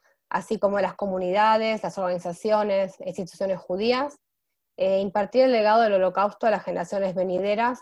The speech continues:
por medio de sus archivos, de la biblioteca, los diferentes museos, el Instituto Internacional de Investigación del Holocausto, eh, todo lo que tiene que ver con el Departamento de Educación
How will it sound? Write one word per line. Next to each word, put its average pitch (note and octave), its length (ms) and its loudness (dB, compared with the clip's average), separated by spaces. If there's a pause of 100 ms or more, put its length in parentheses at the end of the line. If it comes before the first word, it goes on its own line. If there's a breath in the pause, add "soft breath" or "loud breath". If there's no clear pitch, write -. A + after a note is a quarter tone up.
por F#3 140 -2
medio G3+ 240 2
de F#3+ 100 4
sus F3 160 -10
archivos, A3+ 560 -2
de G3+ 80 -6
la F3 120 0
biblioteca, F#3+ 960 -2
los F#3 280 -6
diferentes G3 440 -4
museos, G3 600 -4 (640)
el G3 200 -2
Instituto G3+ 280 -2
Internacional G#3 640 -2
de G3 160 -2
Investigación F#3 800 -2
del A3 120 0
Holocausto, F#3 840 -2 (180)
eh, E3+ 420 -2
todo G#3 120 0
lo G3 80 4
que F3+ 80 -4
tiene G3 180 -4
que F#3+ 60 0
ver F#3+ 100 0
con F#3+ 80 -2
el F#3 60 -2
Departamento F#3 580 -4
de F#3+ 60 4
Educación A3 760 -2